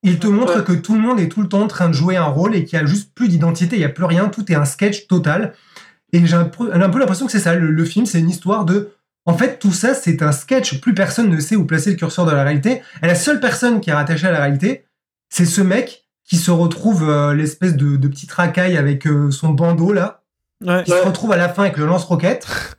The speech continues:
Speaker 1: et c'est lui qui détruit tout, parce qu'en fait, lui, il est ramené à la réalité, il a envoyé la guerre au front,
Speaker 2: Mm.
Speaker 1: hors des États-Unis, parce qu'à l'intérieur des États-Unis, tout est complètement ridicule. Plus personne ne sait ce qu'il faut faire, et la seule réalité, c'est la guerre à l'extérieur. Et du coup, au moment où lui,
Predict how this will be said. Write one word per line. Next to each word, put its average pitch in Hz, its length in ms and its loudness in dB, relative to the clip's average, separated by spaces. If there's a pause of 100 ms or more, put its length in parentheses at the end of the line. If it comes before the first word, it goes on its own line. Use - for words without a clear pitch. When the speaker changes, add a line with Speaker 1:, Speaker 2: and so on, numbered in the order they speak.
(200)
Speaker 1:
et 170 40 4
c'est 185 180 2
lui 233 180 2
qui 170 120 -4
détruit 180 360 0
tout, 262 180 0
parce 180 160 -2
qu'en 165 140 -2
fait, 214 200 -4
lui, 220 120 2
il 220 80 0
est 156 40 0
ramené 156 240 0
à 170 40 0
la 160 80 -2
réalité, 156 360 -2
il 165 120 0
a 147 40 0
envoyé 170 240 0
la 180 120 0
guerre 160 380 0 (320)
au 160 100 2
front, 175 340 0
Speaker 2:
Mm. 175 140 -6 (240)
Speaker 1:
hors 240 260 2
des 196 180 2
États-Unis, 196 640 0
parce 170 140 0
qu'à 170 100 0
l'intérieur 170 240 0
des 170 120 0
États-Unis, 165 480 0 (280)
tout - 240 -2
est 202 160 2
complètement 175 500 2
ridicule. 170 640 0 (220)
Plus 262 140 2
personne 214 340 0
ne 190 80 2
sait 190 100 -2
ce 170 80 -2
qu'il 175 140 0
faut 151 100 0
faire, 202 300 -2
et - 40 0
la 160 100 2
seule 208 180 0
réalité, 170 340 0
c'est 196 140 -4
la 151 120 2
guerre 180 260 0
à 175 40 0
l'extérieur. 147 640 -2 (320)
Et 170 80 2
du 160 140 2
coup, 254 160 2
au - 20 2
moment 196 400 0 (220)
où 175 80 4
lui, 208 240 2